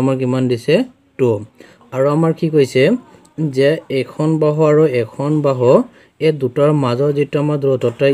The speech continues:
ইয়াৰ পৰা যে ইয়ালৈ যিটো আমাৰ দূৰত্ব আছে, সেই দূৰত্ব আমাৰ দিয়া আছে, অৰ্থাৎ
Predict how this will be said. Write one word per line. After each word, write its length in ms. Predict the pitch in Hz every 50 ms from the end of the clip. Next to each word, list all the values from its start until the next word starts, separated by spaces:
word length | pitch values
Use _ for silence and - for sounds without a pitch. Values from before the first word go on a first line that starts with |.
| 131 127
ইয়াৰ 200 | 120 120 123 135 143 139
পৰা 240 | - 156 127 117 120 151 226 - - _ _ _ - - 135
যে 100 | 135 139 139 123 123
ইয়ালৈ 300 | 120 123 127 131 143 143 139
যিটো 200 | 139 131 - 147 143
আমাৰ 140 | 143 143 139 131
দূৰত্ব 280 | 127 123 123 120 - - 143 135
আছে, 160 | 131 131 - 143 139 135
সেই 140 | 135 139 135 123
দূৰত্ব 280 | 120 117 117 117 113 - 135 131
আমাৰ 160 | 135 135 135 135 131
দিয়া 160 | 127 123 123 120
আছে, 180 | 127 - - 117 120 127 120
অৰ্থাৎ 340 | 113 113 - - 135 143 170